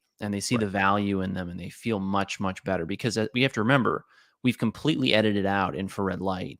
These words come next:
Speaker 1: from our indoor environment with modern L E D and
Speaker 2: Yeah.
Speaker 1: C F L bulbs. And that's part of why people today feel so bad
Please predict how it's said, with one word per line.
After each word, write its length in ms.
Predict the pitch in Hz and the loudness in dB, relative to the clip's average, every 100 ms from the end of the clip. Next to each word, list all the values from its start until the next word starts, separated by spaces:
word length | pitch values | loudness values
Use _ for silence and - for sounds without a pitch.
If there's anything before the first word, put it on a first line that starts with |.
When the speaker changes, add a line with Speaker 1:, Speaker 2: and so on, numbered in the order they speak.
| _ | _
Speaker 1:
from 240 | - 107 101 | -4 0 2
our 100 | 98 | 0
indoor 300 | 98 95 101 | 0 -2 -4
environment 540 | 95 92 95 92 - | -4 -2 0 -2 -6
with 140 | 95 95 | -8 0
modern 320 | 95 98 92 | 2 4 2
L 220 | 92 98 | 0 -2
E 80 | 95 | -2
D 420 | 98 98 95 90 - - | -4 -4 -2 -6 -10 -8
and 120 | 98 | -4
Speaker 2:
Yeah. 20 | |
Speaker 1:
C 260 | - - 104 | -2 0 0
F 140 | 98 95 | 2 0
L 140 | 95 | 0
bulbs. 540 | - 139 - - - - _ - _ - | 4 4 2 -4 -16 -16 _ -20 _ -2
And 120 | 110 | 4
that's 180 | 120 - | 4 4
part 340 | - 120 117 | 6 10 10
of 140 | 95 | 6
why 320 | 95 107 110 98 | 6 6 6 2
people 300 | - 107 - | -2 -6 -8
today 340 | - 101 95 | -4 -2 -2
feel 300 | - 110 107 | -4 0 0
so 240 | - 95 101 | 0 -6 -4
bad 520 | 110 123 110 - | 0 2 2 -2